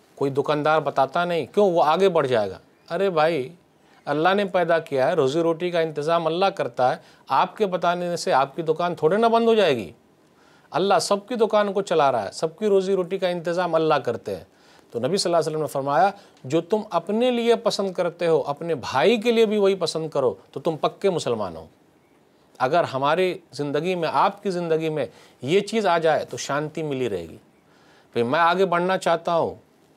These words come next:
تو میں اپنے بھائی کو بھی آگے بڑھانا چاہتا ہوں، وہ ہم سے مدد لیتا ہے تو میں اس کی مدد کے لیے آگے ہوں۔ کتنے لوگ کام ہی خراب کر دیتے،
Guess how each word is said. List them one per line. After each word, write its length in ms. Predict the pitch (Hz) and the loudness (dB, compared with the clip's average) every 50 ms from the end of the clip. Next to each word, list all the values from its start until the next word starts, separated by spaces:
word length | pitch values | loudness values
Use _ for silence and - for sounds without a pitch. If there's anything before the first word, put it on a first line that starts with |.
| _ _ - | _ _ -12
تو 80 | 107 | -4
میں 80 | 107 113 | -4 -4
اپنے 180 | 110 120 131 | -2 -2 -4
بھائی 260 | 110 101 - - 156 185 | -4 -2 -2 -2 0 0
کو 120 | 185 196 | -2 0
بھی 120 | 190 196 | 2 2
آگے 200 | 185 180 180 185 | 2 2 2 0
بڑھانا 340 | 175 170 160 160 160 165 160 | 0 0 0 0 -2 -2 -4
چاہتا 300 | 156 - 151 143 - 151 | -4 -4 -6 -6 -6 -8
ہوں، 140 | 139 131 139 139 _ _ _ _ _ _ _ _ _ _ _ _ _ _ _ _ _ _ _ _ | -8 -10 -12 -16 _ _ _ _ _ _ _ _ _ _ _ _ _ _ _ _ _ _ _ _
وہ 180 | 110 131 131 143 | -4 -2 -2 0
ہم 100 | 151 151 | -2 -2
سے 120 | - 165 | -2 -2
مدد 260 | 143 135 147 175 190 | 0 2 2 2 2
لیتا 480 | 196 190 190 180 185 196 185 175 120 92 | 4 2 2 0 2 2 2 4 2 2
ہے 40 | - - - _ | -2 -8 -16 _
تو 100 | - 110 | -12 -8
میں 240 | 117 131 120 113 101 - | -4 -4 -4 -4 -4 -6
اس 140 | - - - | -12 -12 -10
کی 60 | 139 | -6
مدد 340 | 123 117 120 143 143 - - | -4 -2 -2 -2 -2 -4 -6
کے 60 | 151 | -4
لیے 120 | 139 135 | 0 2
آگے 200 | 120 123 147 170 | 2 2 2 2
ہوں۔ 160 | 165 190 226 233 - - - - _ _ - | 2 2 0 -2 -4 -12 -20 -20 _ _ -4
کتنے 240 | 160 160 190 208 208 | -2 0 2 2 2
لوگ 120 | 214 202 | 2 0
کام 260 | 202 - 185 190 202 | 0 0 2 2 4
ہی 80 | 226 226 | 4 4
خراب 320 | 226 208 185 180 165 - | 2 2 2 2 0 0
کر 120 | - 143 127 | -2 -2 0
دیتے، 320 | 120 117 107 - 85 | 0 -2 -4 -4 -10